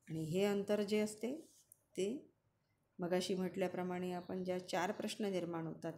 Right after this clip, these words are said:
की व्याकरणाच्या संदर्भात असते, उच्चारणाच्या संदर्भात असते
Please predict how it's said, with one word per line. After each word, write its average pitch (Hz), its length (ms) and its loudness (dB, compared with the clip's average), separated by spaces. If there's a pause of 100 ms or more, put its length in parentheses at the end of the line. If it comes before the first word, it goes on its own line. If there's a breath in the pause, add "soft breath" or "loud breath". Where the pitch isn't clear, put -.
की 175 80 -4
व्याकरणाच्या 175 640 -2
संदर्भात 190 560 -2
असते, 190 420 -10 (800 soft breath)
उच्चारणाच्या 190 680 2
संदर्भात 190 560 -2
असते 180 280 -10